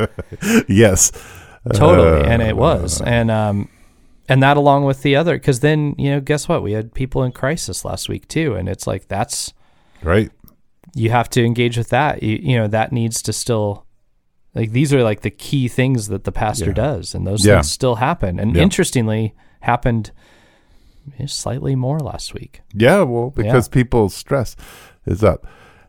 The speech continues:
Speaker 1: which I, I would like to talk to about, um, I would like to talk about for a minute, because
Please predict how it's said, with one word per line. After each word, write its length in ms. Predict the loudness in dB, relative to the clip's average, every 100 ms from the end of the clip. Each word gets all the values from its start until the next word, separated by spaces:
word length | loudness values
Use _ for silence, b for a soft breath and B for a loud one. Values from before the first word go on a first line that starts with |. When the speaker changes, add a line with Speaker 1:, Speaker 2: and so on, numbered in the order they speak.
| 0
Speaker 1:
which 260 | 4 4 2
I, 120 | -12 -10
I 180 | 2 6
would 160 | 8 8
like 200 | 6 4
to 60 |
talk 280 | 0 -2 -2
to 200 | -4 -4 -8
about, 600 | -8 -6 0 4 4 2 _ _
um, 180 | -6 -6 0
I 100 | 2
would 100 | 4
like 120 | 4
to 60 | 2
talk 200 | -2 -2
about 240 | -2 -2
for 140 | -4 -4
a 60 |
minute, 320 | -4 -6 -6
because 540 | -8 0 4 4 2